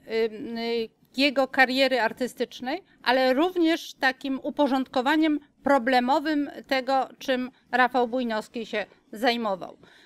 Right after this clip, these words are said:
To jest bardzo specyficzne malarstwo. To jest dość wyjątkowy twórca,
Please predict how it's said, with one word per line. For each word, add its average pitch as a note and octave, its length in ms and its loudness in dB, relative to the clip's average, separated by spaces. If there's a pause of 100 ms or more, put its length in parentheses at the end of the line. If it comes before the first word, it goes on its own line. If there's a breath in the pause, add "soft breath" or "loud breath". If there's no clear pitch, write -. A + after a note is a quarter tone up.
(140)
To D#4+ 80 0
jest E4+ 180 0
bardzo F#4+ 380 4
specyficzne D4+ 680 -2
malarstwo. A3 640 0
To A#3+ 120 -4
jest C#4+ 420 -6
dość D#4+ 380 -2
wyjątkowy C#4+ 680 0
twórca, D4+ 580 -2